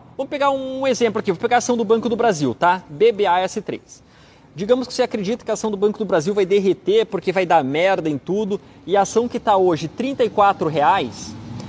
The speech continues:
vai tá valendo daqui a dois meses dez. Você acredita que vai tá valendo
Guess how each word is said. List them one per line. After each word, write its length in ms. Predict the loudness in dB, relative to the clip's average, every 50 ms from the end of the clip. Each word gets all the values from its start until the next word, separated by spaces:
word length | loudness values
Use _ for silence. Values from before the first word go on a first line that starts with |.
| -14 -14 -14 -6
vai 240 | -2 2 2 2 2
tá 180 | 2 2 2 4
valendo 440 | 6 4 4 4 4 2 0 0 -2
daqui 340 | -2 -2 -2 -4 -2 2
a 300 | 4 4 6 4 4 2
dois 440 | 0 0 0 0 2 0 -2 -4 -6
meses 600 | -6 -4 -2 0 0 0 -2 -4 -8 -10 -10 -12 -14 -6
dez. 640 | 0 2 2 2 2 0 -4 -8 -12 -14 -14 -14 -16 -18 -18 -18 -14 -12
Você 200 | -10 -6 -4 -4
acredita 760 | -4 -4 -4 -6 -4 -4 -2 -2 -2 -2 -2 -4 -6 -6 -8 -12 -20 -20 -20 -20 -14 -10 -4
que 60 | 0
vai 120 | 0 2
tá 140 | 2 2 2
valendo 800 | 4 2 2 2 0 -2 -2 -2 -2 -2 -2 -2 -2 -2 -4 -6